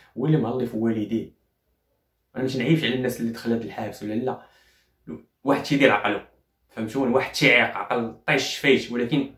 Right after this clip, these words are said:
عندك عقل طيش وعقل سن المراهقه يقول بك في حياتك كامله، بحال اللي وقع بزاف ديال الناس اللي منهم فلان وفلان وفلان. هادشي علاش كنقول لك اخويا العزيز اللي باقي ما بداش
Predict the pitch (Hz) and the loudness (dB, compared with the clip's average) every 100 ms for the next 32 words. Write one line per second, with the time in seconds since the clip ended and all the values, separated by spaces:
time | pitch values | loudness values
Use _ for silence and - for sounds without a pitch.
0 | 104 131 139 156 110 - 131 127 139 127 | -2 2 6 6 4 -2 -4 -2 -2 0
1 | 110 127 123 117 - - 123 120 123 123 | -2 -4 -6 -8 -12 -4 -2 0 2 2
2 | 147 160 160 - - 143 131 143 139 120 | 4 0 -2 -18 -10 -6 2 2 2 -2
3 | - 131 131 - - 139 135 120 110 - | -4 2 2 2 -2 4 6 4 0 -4
4 | 127 127 120 110 107 107 120 117 117 117 | -8 -6 -4 -4 -4 0 2 2 2 4
5 | 113 110 101 - - _ _ _ _ _ | 2 0 -4 -10 -12 _ _ _ _ _
6 | _ 113 120 113 117 117 117 120 113 107 | _ -2 2 4 4 2 0 2 0 -2
7 | 113 113 110 - 107 104 - _ - - | -4 -4 -4 -8 -10 -10 -16 _ -16 -4
8 | 147 - 120 120 117 151 147 123 113 101 | -2 -2 -2 0 0 -2 -2 -2 -2 -4
9 | 123 107 123 131 117 110 104 135 143 - | -6 -4 -4 -4 -4 -6 -6 -6 -6 -12